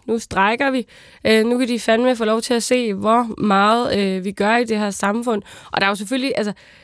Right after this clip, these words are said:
der er mange grader af det her. Altså, der er de helt strukturelle ligestillingsproblemer, at, som det jo også har været, øh, den helt store ting på Island, at der er nogle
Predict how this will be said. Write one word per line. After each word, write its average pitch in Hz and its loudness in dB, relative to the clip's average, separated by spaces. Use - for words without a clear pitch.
der 190 2
er 196 2
mange 214 2
grader 190 0
af 175 -4
det 185 0
her. 180 -2
Altså, 180 -4
der 180 -2
er 190 2
de 208 0
helt 262 -2
strukturelle 202 -2
ligestillingsproblemer, 185 0
at, 208 0
som 185 0
det 180 -4
jo 175 0
også 208 0
har 180 0
været, 170 -2
øh, 175 0
den 185 2
helt 202 2
store 196 2
ting 202 0
på 208 -2
Island, 208 0
at 185 -2
der - 4
er 220 4
nogle 233 4